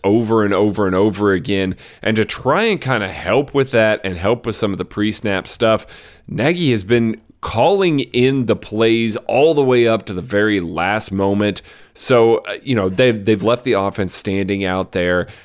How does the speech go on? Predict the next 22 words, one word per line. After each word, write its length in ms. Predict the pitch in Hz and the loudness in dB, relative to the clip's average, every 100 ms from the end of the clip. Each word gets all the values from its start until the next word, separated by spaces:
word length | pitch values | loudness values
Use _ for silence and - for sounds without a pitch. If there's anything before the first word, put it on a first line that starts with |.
| - | -6
and 160 | 98 95 | -2 0
they've 240 | 92 87 - | 0 -2 -6
let 240 | 90 107 - | -2 0 0
the 80 | |
defense 400 | 104 110 113 101 | 0 -2 0 -4
come 260 | - 98 104 | -4 -2 0
out, 320 | 90 90 - - - | 0 -2 -4 -12 -10
try 240 | - 110 | -2 0
and 140 | 127 110 | 0 0
see 160 | 117 | 0
what 180 | 107 - | 0 0
they've 240 | 104 95 | 0 0
got, 300 | 104 95 95 - | 0 0 0 -2
and 160 | 101 | 0
then 120 | 107 | 0
try 280 | 107 117 107 | -2 -2 0
and 160 | 104 90 | -2 -4
call 260 | 98 98 | -2 0
down 360 | 98 92 95 92 | 2 0 0 -2
a 100 | 78 | -6
play 640 | - - 104 101 98 95 - - - - | -8 -2 0 2 2 -2 -4 -16 -14 -8
to, 460 | - 147 135 127 | -4 -2 -2 -2